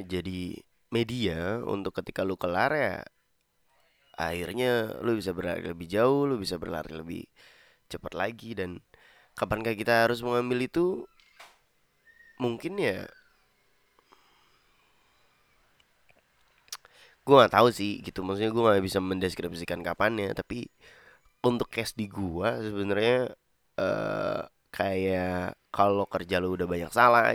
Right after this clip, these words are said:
gitu, kalau udah banyak errornya gitu, kerjaan lu udah banyak errornya, terus abis itu tugas-tugas lu juga udah mulai kayak agak, eh, kelihatannya bisa diselesain tapi akhirnya enggak gitu. Mungkin setelah itu lu, lu butuh self healing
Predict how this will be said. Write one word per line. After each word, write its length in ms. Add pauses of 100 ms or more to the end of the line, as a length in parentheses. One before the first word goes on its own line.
gitu, 380
kalau 260
udah 140
banyak 280
errornya 760
gitu, 260 (580)
kerjaan 460
lu 120
udah 160
banyak 260
errornya, 460 (100)
terus 220
abis 240
itu 360
tugas-tugas 580
lu 120
juga 260
udah 140
mulai 320
kayak 240 (100)
agak, 220 (920)
eh, 320 (100)
kelihatannya 480
bisa 160
diselesain 600
tapi 200
akhirnya 380
enggak 360 (120)
gitu. 280
Mungkin 240
setelah 220
itu 160
lu, 40 (300)
lu 120
butuh 220
self 180
healing 240